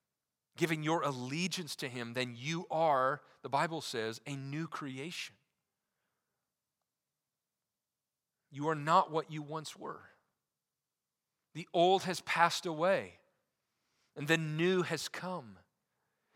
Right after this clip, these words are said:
And all this is from God, according to verse eighteen, who through Christ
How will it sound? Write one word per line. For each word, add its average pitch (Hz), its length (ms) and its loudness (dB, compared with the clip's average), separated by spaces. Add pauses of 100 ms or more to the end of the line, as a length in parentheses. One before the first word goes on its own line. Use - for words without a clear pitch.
(160)
And 180 200 4
all 214 360 10
this 151 360 4
is 170 180 0
from 170 300 -2
God, 170 320 8
according 165 380 0
to 151 40 4
verse 151 300 0
eighteen, 120 580 -6 (440)
who 208 120 4
through 196 300 0
Christ 170 580 6